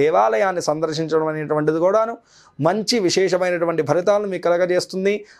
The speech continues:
అనునిత్యము కూడాను నృసింహ కరావలంబ స్తోత్రం అనేటువంటి స్తోత్రాన్ని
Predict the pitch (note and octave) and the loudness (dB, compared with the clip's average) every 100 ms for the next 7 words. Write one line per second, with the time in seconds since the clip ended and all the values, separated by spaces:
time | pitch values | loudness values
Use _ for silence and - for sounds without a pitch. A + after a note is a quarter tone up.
0 | _ C#3+ F3+ G#3+ A3 G#3 G3 F#3+ F3 F3+ | _ 0 2 0 0 -2 0 0 0 2
1 | F3+ G3+ G3+ D#3+ - G#3 A3 G3 F#3+ E3+ | 0 0 -2 -2 0 -2 0 0 2 2
2 | F#3+ G3+ G3+ G3 F#3+ - F3+ G3+ G#3+ G#3 | 4 4 2 2 -2 0 0 0 2 0
3 | F#3+ F3+ E3+ E3 D3+ D#3+ F#3 F#3 G3+ F#3+ | 0 0 0 -2 0 2 0 2 0 0